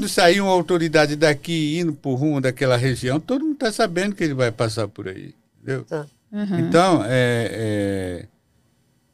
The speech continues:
Speaker 1: eu acho que depois de tudo isso, Instituto Raoni,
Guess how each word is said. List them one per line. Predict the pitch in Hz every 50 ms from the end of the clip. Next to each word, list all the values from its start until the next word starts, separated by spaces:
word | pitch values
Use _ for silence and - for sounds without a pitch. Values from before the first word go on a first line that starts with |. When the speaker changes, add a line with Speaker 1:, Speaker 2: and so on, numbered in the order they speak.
| _ -
Speaker 1:
eu | - 120 127
acho | 143 147 - -
que | - 165 160 156 147 143 131 - _ _ _ _ _ _ _ _ _ _ _ _ _ _ _ _ _ _ _ _ _ _ _ _ _ _ _ _ _ _
depois | - 127 135 131 - - 175 185 180 160
de | 160 165
tudo | - - _ - 208 214 180 175 175 160
isso, | 156 160 165 160 143 - - - - 101 - 110 _ _ _ _ _ _ _ _ _ _ _ _ _ _ _ _ _ _ _ _ _ _ _ _ _ _ _ _ _ _ _ _ _ _ _ _ _ _ _ - - _ _ _ _ _ _
Instituto | 113 117 - - 139 131 - - 160 156 - 151 147
Raoni, | 135 123 131 120 110 101 95 101 104 107 117 123 127 127 117